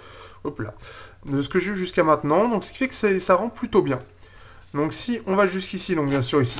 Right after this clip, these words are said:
on peut aussi l'allonger. Et donc il arrive jusqu'ici, donc avec le modèle N T deux, ici on n'a rien du tout, on a juste la prise jack en dessous.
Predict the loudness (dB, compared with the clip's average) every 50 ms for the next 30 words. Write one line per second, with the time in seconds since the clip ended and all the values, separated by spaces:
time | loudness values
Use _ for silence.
0 | -6 -6 -6 -4 -2 -4 -4 -2 -2 -2 -2 -2 -4 -6 -8 -8 -10 -8 -8 -10
1 | -10 -12 -14 -20 -12 -2 2 4 4 6 4 4 4 2 2 0 -2 -6 -14 0
2 | 2 2 2 2 -2 -14 -20 -20 -20 -20 -20 -20 -20 -20 -20 -20 -20 -20 -20 -20
3 | -20 -20 -20 -20 -20 -20 -20 -20 -20 -8 -4 -2 0 2 2 0 2 4 4 4
4 | 4 2 0 -4 -6 -6 -8 -8 -8 -6 -4 -4 -4 -4 -6 -2 0 0 0 2
5 | 0 2 2 4 4 4 4 4 4 2 0 0 0 0 0 0 4 4 4 4
6 | 4 0 -2 -4 -2 0 2 2 2 2 0 -2 -2 -2 0 2 4 4 4 2
7 | 0 -4 -6 -6 -6 -8 -6 -6 -8 0 2 2 2 2 0 -4 -6 -4 -4 -4
8 | -4 -4